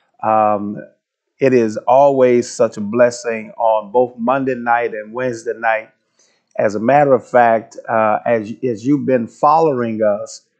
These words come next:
we've been doing something a little different. So on Monday, I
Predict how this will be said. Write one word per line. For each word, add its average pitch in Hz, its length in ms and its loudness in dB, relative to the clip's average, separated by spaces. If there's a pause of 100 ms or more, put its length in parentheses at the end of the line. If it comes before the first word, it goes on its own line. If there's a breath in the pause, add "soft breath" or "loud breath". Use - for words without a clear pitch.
(160)
we've 123 240 0
been 123 240 0
doing 127 300 2
something 123 460 -2
a 110 60 0
little 120 360 0
different. 110 580 -4
So 104 520 -4 (360 soft breath)
on 117 300 0
Monday, 120 680 2
I 104 240 0